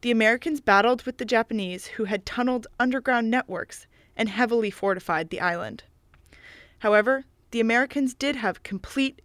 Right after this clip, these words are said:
air superiority and were supported with naval artillery from offshore.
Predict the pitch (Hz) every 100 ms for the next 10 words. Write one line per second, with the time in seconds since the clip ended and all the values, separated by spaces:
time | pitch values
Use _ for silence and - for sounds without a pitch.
0 | 208 208 220 233 - 214 208 190 175 -
1 | 190 - _ - - _ - 262 285 220
2 | 202 190 - 180 185 - 196 202 196 196
3 | 226 - 220 - 262 226 180 185 - 196
4 | - 175 - 190 -